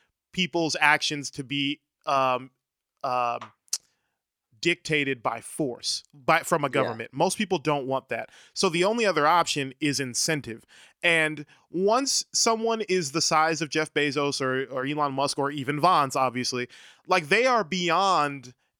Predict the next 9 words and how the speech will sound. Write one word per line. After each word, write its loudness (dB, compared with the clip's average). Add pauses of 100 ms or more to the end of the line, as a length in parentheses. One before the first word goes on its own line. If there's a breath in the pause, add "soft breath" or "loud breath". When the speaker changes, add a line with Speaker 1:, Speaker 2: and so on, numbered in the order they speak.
(220)
Speaker 1:
any 0
kind 0
of -4
economic 0
threat, -2 (220)
uh, 0
that 0
you -4
can -4